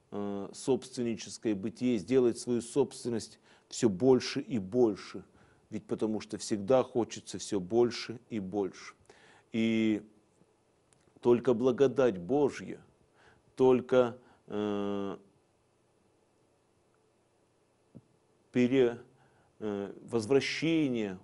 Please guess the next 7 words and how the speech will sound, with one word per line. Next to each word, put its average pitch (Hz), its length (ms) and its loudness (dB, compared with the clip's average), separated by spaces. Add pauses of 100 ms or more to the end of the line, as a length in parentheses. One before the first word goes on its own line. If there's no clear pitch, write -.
ума, 120 600 -2
обращение 120 960 -2
ума 113 640 -6 (580)
к - 80 -8
источнику 123 720 -2
вечной 131 520 -2
жизни, 98 720 -10